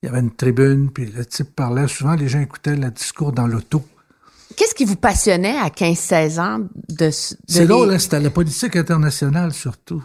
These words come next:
Speaker 1: Mais moi, je prenais le journal puis je lui lisais parce que mon père savait presque, il avait fait une quatrième année, tu sais. Ma mère, une cinq, cinq, sixième année, mais ma mère savait lire. Mais moi,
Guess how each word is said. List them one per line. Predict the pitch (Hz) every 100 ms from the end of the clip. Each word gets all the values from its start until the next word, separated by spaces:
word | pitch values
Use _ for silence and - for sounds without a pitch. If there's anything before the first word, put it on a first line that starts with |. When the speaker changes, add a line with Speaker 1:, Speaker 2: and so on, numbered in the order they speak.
| -
Speaker 1:
Mais | 135
moi, | 160 214
je | -
prenais | 139 147
le | 156 127 - - _ _
journal | 120 127 135 175 202 196
puis | 131
je | 131
lui | 151
lisais | 160 151 127 185
parce | 151 127
que | 147
mon | 135
père | - 175
savait | - 143 135 143 131 _ _ _ _ _
presque, | - 165 -
il | 135
avait | 139
fait | 139 156
une | 139
quatrième | - 143 - 143 139
année, | 123 113 131 120
tu | - 151
sais. | - _ - - - _
Ma | 143 123
mère, | 135 170 151
une | 135
cinq, | - 131 117 - -
cinq, | - 131
sixième | - 123 131 127
année, | 120 175
mais | 170 135
ma | 151
mère | 151 208 202
savait | - 196 185 175
lire. | 156 156 135 131 131 _ _ - - - _ _
Mais | 123
moi, | 135 170